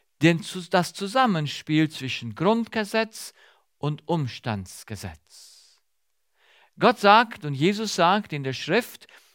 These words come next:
„Hättet ihr Glauben wie ein Senfkorn, so könntet ihr sa-, so würdet ihr sagen, diesem Berg, hebe dich weg,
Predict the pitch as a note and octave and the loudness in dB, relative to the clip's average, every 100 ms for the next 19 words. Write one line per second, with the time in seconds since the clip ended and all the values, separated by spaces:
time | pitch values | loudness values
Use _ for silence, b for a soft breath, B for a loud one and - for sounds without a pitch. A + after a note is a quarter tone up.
0 | b D3+ D#3+ E3 - C#3 - C#3+ C#3 C#3+ | b -2 0 0 2 0 2 2 6 8
1 | E3+ A3 G#3+ A#3 A#3 B3+ B3 b b b | 8 4 0 -2 -2 -2 -6 b b b
2 | A#2 C3+ F#3 F3+ G3 F3 F3 F#3 D3+ - | -8 -2 2 4 4 0 0 0 0 -8
3 | - - C3+ C3+ D#3 F3+ B B - D3+ | -18 -12 0 0 2 -2 B B -2 -2
4 | - G3+ G#3 G#3+ - F3 E3+ C3 - D3+ | 2 2 4 0 0 0 0 0 -2 -2
5 | - D#3 D3 D#3+ D3+ C#3+ B2 C#3+ G#2+ G3+ | -2 -6 -2 -2 -2 -2 -2 0 2 2
6 | A#3+ A3 G3 D#3 C3 C#3 C3 A#2 B2+ C#3+ | 2 -2 -4 -4 -8 -8 -8 2 6 6
7 | D#3 - E3 G3+ A3 A3 G#3+ G3 - D3+ | 4 -4 0 0 0 -4 -6 -12 -10 0
8 | C3 - - | 0 -2 -14